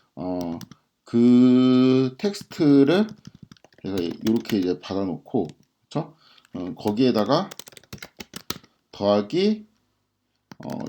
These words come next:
요것만 이제 해주면 되겠죠. 그 텍스트에 추가를 해갖고 이제 요렇게 하게 되면은 슈퍼 클래스에 있는 어떤 미리 정의한 함수를, 어, 그냥 좀 가져다 쓰면서, 어, 조금 더 재표현되는 그러한 코드를 줄일 수가 있겠죠.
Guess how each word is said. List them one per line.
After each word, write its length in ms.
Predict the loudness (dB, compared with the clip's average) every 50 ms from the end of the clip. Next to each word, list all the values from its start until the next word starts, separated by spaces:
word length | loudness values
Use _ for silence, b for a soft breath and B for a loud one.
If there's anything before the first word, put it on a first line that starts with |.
| -6 -2
요것만 460 | -2 0 0 -2 2 4 4 4 4
이제 180 | 2 2 0 0
해주면 300 | 0 -2 -2 -4 -4 -6
되겠죠. 360 | -8 -10 -10 -12 -16 -18 -18 -8
그 160 | -6 -6 -6
텍스트에 440 | -6 -8 -10 -10 -10 -6 -4 -4 -4
추가를 360 | -6 -10 -6 -4 -2 -2 -2 -2
해갖고 360 | -4 -6 -8 -10 -8 -6 -6 -6
이제 200 | -6 -6 -8 -6
요렇게 320 | -8 -8 -10 -10 -12 -10
하게 280 | -8 -8 -8 -8 -6 -6
되면은 360 | -6 -6 -6 -6 -6 -6 -6 B B B B B B B B B
슈퍼 260 | _ _ _ -14 -14 -8
클래스에 480 | -6 -4 -4 -4 -4 -6 -4 -4 -2
있는 360 | -2 -2 -2 -2 -2 -2 -2
어떤 520 | -4 -6 -8 -8 -8 -6 -6 -6 -8 -8 -4
미리 260 | -4 -2 0 0 0
정의한 460 | 0 -2 -2 -2 0 0 -2 -2 -4
함수를, 800 | -4 -6 -6 -6 -4 -4 -2 -2 0 0 0 0 0 -2 -2 B B B B B B B -14
어, 360 | -10 -8 -8 -6 -8 -10 -10 -10
그냥 200 | -10 -10 -10 -12 _ _
좀 240 | -10 -8 -8 -8 -8
가져다 340 | -8 -8 -4 -2 -2 -2 -2
쓰면서, 640 | -4 -4 -2 -2 -2 -2 -2 -4 -6 -6 -6 b b b b b b _
어, 220 | -12 -12 -12 -8
조금 320 | -6 -4 -2 -2 -2 -2 0
더 340 | 2 4 4 4 2 0 -2
재표현되는 1300 | -4 0 2 4 4 4 2 0 -2 -4 -2 -2 -2 -2 0 0 2 2 2 2 0 0 -2 -4 -6 -8
그러한 360 | -8 -6 -6 -4 -4 -6 -6
코드를 500 | -6 -6 -4 -2 0 0 2 0 0 -2
줄일 260 | -2 -2 0 0 0
수가 280 | 0 -2 -6 -8 -8 -8
있겠죠. 500 | -8 -10 -14 -16 -14 -12 -12 -12 -12